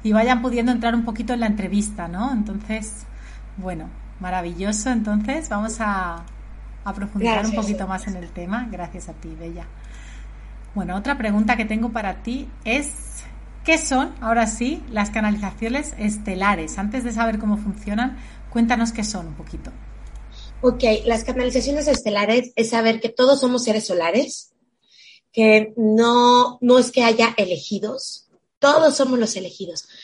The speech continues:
Speaker 2: Y es un, y ser canal es parte de lo que somos. Y estamos todos conectados. Yo le, les puse canalizaciones estelares porque estamos todos conectados a un enramado universal.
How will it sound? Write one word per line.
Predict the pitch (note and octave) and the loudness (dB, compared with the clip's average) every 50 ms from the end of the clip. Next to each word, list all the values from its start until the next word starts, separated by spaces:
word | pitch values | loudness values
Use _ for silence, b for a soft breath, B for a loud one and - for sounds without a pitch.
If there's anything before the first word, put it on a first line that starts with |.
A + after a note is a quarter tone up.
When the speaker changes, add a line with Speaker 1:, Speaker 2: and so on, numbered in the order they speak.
| B B B B _ | B B B B _
Speaker 2:
Y | A3 A#3 A#3+ | 6 8 8
es | B3+ B3+ B3+ | 8 8 6
un, | C4+ C4+ C4+ C4+ - | 4 2 2 0 0
y | B3+ A3+ A3+ A3+ A3 - - - _ | 2 2 4 4 2 0 -4 -10 _
ser | - - B3 B3+ B3 A3+ | -4 0 2 2 2 2
canal | - C4+ C4 C4 B3 A#3+ B3+ C4+ - | 0 2 2 4 4 6 4 4 4
es | A#3+ A#3 A#3 | 2 0 0
parte | - A#3 A3 A3 - A#3 | 0 -2 -2 0 2 2
de | B3 | 4
lo | B3 A3+ A3 | 4 2 2
que | A3+ - | 0 -2
somos. | - C#4+ C#4+ C4+ A#3 - - - - _ _ _ B B B B B B B - | 0 0 0 0 -2 -6 -8 -12 -18 _ _ _ B B B B B B B 4
Y | A#3 A#3 | 6 6
estamos | A3+ - C4+ C4+ C#4+ D4 C#4 - | 6 6 4 2 2 2 2 4
todos | D4 D4+ D4+ D4+ | 4 4 6 6
conectados. | - B3 A3 G#3 G3+ - - G#3 G3+ G3+ G#3+ A#3+ A#3 - - - - - A3+ G#3 | 4 4 4 2 0 0 0 2 4 4 6 4 4 0 -4 -12 -16 -14 -2 2
Yo | A#3+ B3+ | 4 6
le, | B3+ C4 C4 B3+ B3+ - A3+ | 6 6 6 4 2 0 0
les | A3 G#3+ G#3+ G#3 - | 2 2 2 0 -2
puse | - - - C4 B3+ | -8 -6 -4 -4 -2
canalizaciones | - A3+ A3 G#3+ G#3+ G#3 A3 G#3 - A#3+ B3 C4 B3+ A3+ | 0 0 0 0 0 -2 -2 -4 -2 -2 -2 -2 -2 -4
estelares | G#3 - - F#3 F#3 F#3 F3+ F3+ G3+ A3 B3+ C4 - B B B B B B B B B B B _ | -6 -8 -8 -6 -4 -4 -2 0 0 0 0 -2 -4 B B B B B B B B B B B _
porque | A3+ A#3 A3+ A3+ - B3 A#3+ C4+ - | 2 4 4 6 6 6 6 6 4
estamos | B3 A3 - C#4+ C#4+ D#4 D4+ - - | 2 2 2 0 0 0 -2 0 4
todos | - D4+ D#4 D#4+ - | 4 6 6 4 2
conectados | - B3 A3 G#3 G3 - - A3 G#3 G#3+ A#3 C4+ C#4+ - - _ | 2 2 2 2 0 0 0 2 4 6 6 6 4 4 -2 _
a | - A#3 B3 | 0 2 2
un | C4+ C4+ | 2 2
enramado | D#4 D#4+ D4+ B3 A#3 G3+ F#3 F3+ F#3 F#3+ F#3+ G3 G#3 A3+ A#3+ A#3 | 0 -2 -4 -4 -4 -6 -6 -6 -8 -8 -6 -4 -2 -4 -2 -2
universal. | G#3+ F#3 F3+ E3 D#3 D3 C#3 - - - | -4 -4 -4 -6 -8 -8 -8 -10 -10 -14